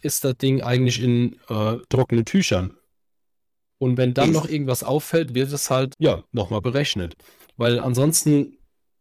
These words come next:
Speaker 1: also, du, du merkst ja dann, du landest irgendwie in so einer Endlosschleife, wo du das Gefühl hast, du kommst da gar nicht mehr raus, weil immer wieder irgendeine Kleinigkeit auffällt,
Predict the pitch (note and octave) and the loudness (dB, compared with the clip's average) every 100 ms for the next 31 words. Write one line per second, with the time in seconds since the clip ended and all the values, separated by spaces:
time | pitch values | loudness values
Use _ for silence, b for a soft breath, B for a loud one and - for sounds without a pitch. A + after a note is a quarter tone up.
0 | _ _ - B2+ A#2+ - C3 A#2+ _ _ | _ _ -2 -2 -2 -6 -8 -8 _ _
1 | B2 D#3+ F3+ A#2 A2+ A2+ A2+ A#2+ B2 - | -2 -2 -2 -4 -2 -2 -2 0 -2 -2
2 | B2+ B2 A2+ G#2+ A2 A2+ E3 G#2+ G2 - | -2 2 2 2 0 0 0 -2 -2 0
3 | G#2+ A2+ B2 A#2+ A#2 A#2 - G2+ D3 D#3 | 0 0 0 0 0 -4 -4 -6 -2 0
4 | D#3 B2+ - D3+ C3 A#2+ C3 A#2 A2+ C3 | 0 -2 -2 -2 0 0 2 2 2 2
5 | D3 A#2+ - F3 G3 F#3 E3 D3+ D#3+ D3+ | 0 -2 0 2 2 2 0 2 2 2
6 | - D3 C#3+ - B2+ - E3+ E3 A#2+ A#2+ | 0 -2 -2 0 -2 2 0 0 0 -2
7 | C#3+ | -4